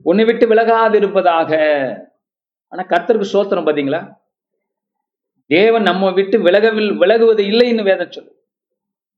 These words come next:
இந்த கிருபையும் சத்தியமும் நம்மளை விட்டு போறது இல்ல. இல்லையா? கிருபையும் சத்தியமும் வாழ்நாள் முழுதும் நம்மோடு இருக்கிறது. ஹல்லேலூயா. அதை விட்டு நம்ம, நம்ம விட்டு போக போறது இல்ல.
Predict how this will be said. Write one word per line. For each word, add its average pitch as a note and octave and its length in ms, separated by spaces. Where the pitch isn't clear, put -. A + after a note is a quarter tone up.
இந்த D#3+ 220
கிருபையும் G#3+ 720
சத்தியமும் G3+ 420
நம்மளை F#3+ 220
விட்டு G3+ 180
போறது F3 280
இல்ல. - 240
இல்லையா? D#3 540
கிருபையும் G3 480
சத்தியமும் F3+ 680
வாழ்நாள் E3+ 500
முழுதும் F#3 680
நம்மோடு D#3+ 420
இருக்கிறது. D3 460
ஹல்லேலூயா. C3+ 580
அதை D#3+ 200
விட்டு F3+ 180
நம்ம, F#3 240
நம்ம F3 160
விட்டு F#3+ 200
போக G3+ 240
போறது D#3 140
இல்ல. - 140